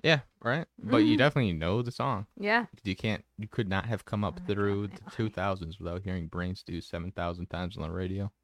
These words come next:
Speaker 2: Yeah, that's honest.
Speaker 1: Oh, yes. We should look it up. Uh, I, th-,
Speaker 2: Oh
Speaker 1: I
Speaker 2: my
Speaker 1: wanna get
Speaker 2: God.
Speaker 1: Tom on the podcast. I think I asked him to come for this next episode.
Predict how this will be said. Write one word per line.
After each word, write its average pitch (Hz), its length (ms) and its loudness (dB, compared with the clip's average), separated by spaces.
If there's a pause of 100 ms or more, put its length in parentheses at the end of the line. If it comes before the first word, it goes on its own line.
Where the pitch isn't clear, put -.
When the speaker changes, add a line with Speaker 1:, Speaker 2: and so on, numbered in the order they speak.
(200)
Speaker 2:
Yeah, 165 340 -6
that's 165 240 -12
honest. 170 520 -12 (1700)
Speaker 1:
Oh, 104 520 0 (300)
yes. 101 420 2 (100)
We 147 200 8
should 156 200 4
look 123 160 0
it 101 80 0
up. 98 160 -2 (200)
Uh, 101 60 -2
I, 92 340 6
th-, - 140 -8
Speaker 2:
Oh - 60 -14 (140)
Speaker 1:
I - 40 -4
Speaker 2:
my 110 60 2
Speaker 1:
wanna 165 160 4
get 240 200 -2
Speaker 2:
God. - 80 -10
Speaker 1:
Tom 98 220 0
on 92 120 0
the 90 80 -4
podcast. 92 640 -4
I - 40 -6
think 113 280 -4
I 85 280 -2 (560)
asked 87 320 -2
him 98 140 0
to 98 60 -4
come 90 420 -8
for 85 180 -4
this 80 400 -8
next - 520 -6 (100)
episode. 131 580 -4